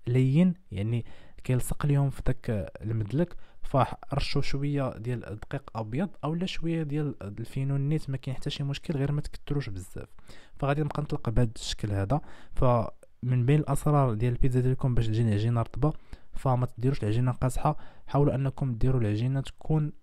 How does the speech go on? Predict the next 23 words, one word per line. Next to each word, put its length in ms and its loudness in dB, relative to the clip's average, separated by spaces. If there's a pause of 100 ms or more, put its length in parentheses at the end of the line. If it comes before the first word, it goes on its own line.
(380)
لينه 440 2
شويه، 280 2
يعني 160 0
ماشي 200 0
تكون 320 -2
لينه، 300 -2
تقريبا 460 -2 (120)
بحال 260 8
العجين 380 2
ديال 180 2
البريوش. 640 0
الناس 420 0
اللي 160 0
ديجا 260 0
صايبوا 380 0
البريوش 580 2 (340)
فراه 240 2
غادي 220 2
يكونوا 640 -2
عرفوا 360 -4
العجين 360 -4
كيفاش 340 -10
كيكون. 340 -12